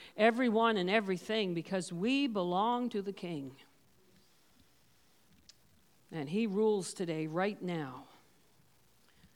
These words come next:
And Lord Jesus, rule in my heart. Rule in my life. Rule in my marriage.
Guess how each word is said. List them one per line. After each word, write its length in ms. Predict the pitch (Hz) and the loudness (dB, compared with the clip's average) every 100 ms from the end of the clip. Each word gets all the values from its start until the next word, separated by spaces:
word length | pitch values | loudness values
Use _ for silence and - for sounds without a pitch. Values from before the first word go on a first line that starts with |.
| - | -10
And 120 | 170 | -2
Lord 200 | 190 175 | 0 0
Jesus, 800 | 214 220 226 220 214 - - - - _ _ _ _ 185 | 0 -2 0 -2 -2 -8 -10 -14 -20 _ _ _ _ -2
rule 300 | 208 240 196 | 2 2 2
in 100 | 170 | 0
my 240 | 175 180 | 0 -2
heart. 460 | 160 151 147 - - - _ 196 175 165 165 _ _ _ _ _ _ _ _ _ _ 190 | -4 -6 -8 -14 -20 -20 _ -20 -20 -20 _ _ _ _ _ _ _ _ _ _ _ 0
Rule 320 | 220 240 226 | 4 6 4
in 120 | 185 | 2
my 240 | 190 196 | 2 2
life. 880 | 196 175 175 147 143 - - - - - - - _ - - _ _ | 2 2 0 0 -8 -14 -14 -16 -18 -20 -20 -20 _ -18 -18 _ _
Rule 400 | 196 240 247 214 | 2 6 6 6
in 100 | 180 | 2
my 140 | 180 180 | 0 0
marriage. 720 | 185 180 170 139 131 143 | 0 0 -2 -4 -8 -12